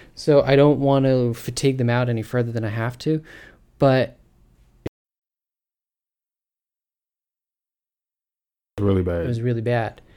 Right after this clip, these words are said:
Speaker 1: And then for me, I,
Speaker 2: You're,
Speaker 1: I, I
Speaker 2: you're
Speaker 1: thought of it.
Speaker 2: twenty twenty-five. I mean, you're, you're right
Speaker 1: Yeah.
Speaker 2: there. So it wouldn't be, be any benefit for you.
Speaker 1: And here's the crazy thing. I thought my dad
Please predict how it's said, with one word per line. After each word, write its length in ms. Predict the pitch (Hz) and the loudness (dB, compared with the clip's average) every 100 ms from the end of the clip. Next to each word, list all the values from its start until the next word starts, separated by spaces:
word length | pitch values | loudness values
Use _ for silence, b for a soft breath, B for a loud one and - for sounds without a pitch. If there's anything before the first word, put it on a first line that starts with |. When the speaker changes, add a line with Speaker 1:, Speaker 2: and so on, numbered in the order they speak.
| b b b b | b b b b
Speaker 1:
And 140 | 123 | 0
then 100 | 127 | 0
for 200 | 120 131 | 0 0
me, 440 | 143 160 151 127 b b b b | 4 6 4 0 b b b b
I, 140 | - 139 | 2 4
Speaker 2:
You're, 100 | - | 2
Speaker 1:
I, 20 | - | 0
I 60 | - | 2
Speaker 2:
you're 0 | |
Speaker 1:
thought 40 | |
of 80 | - | 6
it. 20 | |
Speaker 2:
twenty 200 | 160 147 | 8 10
twenty-five. 500 | 131 117 110 139 110 | 8 6 6 4 6
I 20 | |
mean, 200 | 101 104 | 4 4
you're, 180 | 104 104 | 4 2
you're 160 | 101 101 | 4 4
right 160 | 104 | 4
Speaker 1:
Yeah. 60 | 98 | 4
Speaker 2:
there. 260 | 110 107 90 | 2 0 0
So 140 | 101 | -2
it 200 | 95 95 | -2 -2
wouldn't 240 | 101 110 98 | -2 0 0
be, 180 | 92 92 | -2 -4
be 180 | 92 92 | -4 -4
any 80 | |
benefit 380 | 90 92 90 92 | -2 -4 -4 -6
for 80 | 92 | -8
you. 140 | 90 92 B | -8 -8 B
Speaker 1:
And 100 | 147 | -2
here's 260 | 151 214 220 | 0 0 -2
the 60 | - | -8
crazy 400 | - 135 196 214 | -4 -2 -2 -4
thing. 220 | - - - - b b b - | -6 -14 -16 -20 b b b -6
I 120 | 139 | -4
thought 240 | 185 160 | 0 0
my 120 | 131 | 0
dad 580 | 113 117 107 107 139 185 | -2 -2 -2 -2 -4 -6